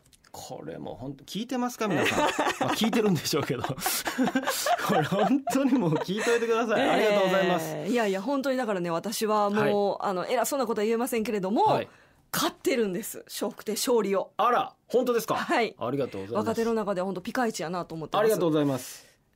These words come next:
Speaker 2: もう、昇利さんは、
Speaker 1: はい。
Speaker 2: いつ入門されたんでしたっけ？
Speaker 1: 僕が、えー、二千十四年ですね。
Speaker 2: 二千十四年。
Speaker 1: はい、二千十四年。
Speaker 2: それまでも実は芸人さんとしての活動されてたんですよね。
Speaker 1: そうなんですよ。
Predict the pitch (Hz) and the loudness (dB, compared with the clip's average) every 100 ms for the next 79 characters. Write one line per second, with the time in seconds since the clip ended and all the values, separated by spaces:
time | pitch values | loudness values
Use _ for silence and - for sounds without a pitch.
0 | _ 349 - 143 640 605 349 240 196 170 | _ -2 -2 0 2 2 2 0 -2 0
1 | 165 160 151 - 139 120 _ 294 320 - | 0 0 -2 -4 -6 -6 _ -4 -4 -4
2 | - 403 415 427 - 370 381 359 330 277 | -2 2 4 2 2 0 2 2 0 0
3 | 175 151 - - - - - - 233 254 | -2 -2 -4 -6 -10 -14 -20 -4 -2 0
4 | 269 262 170 175 170 156 240 262 320 285 | 0 2 4 4 6 4 0 0 0 2
5 | 180 127 156 247 220 139 123 160 160 123 | 0 0 0 -2 2 2 2 2 2 0
6 | 95 - _ _ - 226 262 214 202 208 | -4 -8 _ _ -8 -2 0 0 0 -2
7 | 185 196 190 190 104 104 95 87 90 427 | 0 0 0 -2 -8 -10 -10 -6 -2 0
8 | 440 427 453 440 359 427 440 254 294 359 | 2 2 2 0 -2 2 2 0 -4 -2
9 | 277 220 226 240 240 269 226 190 165 240 | -2 0 0 0 -2 -4 -6 -6 -6 -8
10 | 208 196 196 262 240 220 165 147 226 311 | -6 -6 -2 -2 -2 -4 -6 -6 -2 2
11 | 285 151 101 - - | 2 2 -2 -8 -16